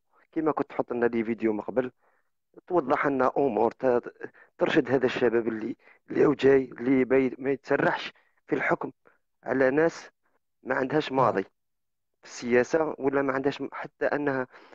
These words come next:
Speaker 1: كيما انسان هذاك حراق وما عندوش حتى كيما نقولوا نيفو، جا طاولوا معلومات راه يحط فيهم، يحط فيهم، يحط فيهم، وم-، وكيما قلت يعني ناس تستعملوا، تستعملوا، تستعملوا، ويجي يوم اللي يتوقف فيه،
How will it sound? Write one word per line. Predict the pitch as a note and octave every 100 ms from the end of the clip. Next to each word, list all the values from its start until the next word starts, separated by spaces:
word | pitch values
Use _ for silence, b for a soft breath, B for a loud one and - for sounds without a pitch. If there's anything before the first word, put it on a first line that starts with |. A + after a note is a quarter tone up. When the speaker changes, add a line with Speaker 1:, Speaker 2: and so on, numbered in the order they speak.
| B B
Speaker 1:
كيما | D3 D3 C#3
انسان | - C3 C3+ A#2+
هذاك | B2 A#2 -
حراق | - A2+ C3 D3 F#2+
وما | A#2 C#3
عندوش | C3+ A2+
حتى | - C#3 A2 - B B B
كيما | C3+ C3+
نقولوا | B2+ A#2+
نيفو، | C#3+ A#2+ G2+ - _ _ _ _ _ _
جا | C3+ C3+ A#2+
طاولوا | - B2+ A#2+ A#2 A2+
معلومات | A#2 B2+ B2 D3+ D#3+
راه | C3
يحط | B2 - -
فيهم، | C#3 A#2+
يحط | A#2 C3+ -
فيهم، | C#3 A#2+
يحط | A#2+ D3
فيهم، | E3 D#3+ B B B
وم-، | F#3 F3+ F3 E3+ D#3+ D#3+ -
وكيما | C#3+ D3 - A3 D#3
قلت | A#2+ - -
يعني | A#2+ B2
ناس | C3 D#3+
تستعملوا، | - - - C3 C#3 B2+
تستعملوا، | - C3 C3+ C#3
تستعملوا، | - C3+ C#3+ D#3+ E3 b b b b _
ويجي | F3+ F#3 F3+ F3 F3 E3 C#3 E3+ D3+ F3
يوم | F3+ F#3+ F3+
اللي | D#3+ E3 D#3 D3+ D3
يتوقف | D#3+ D#3+ C3+ -
فيه، | -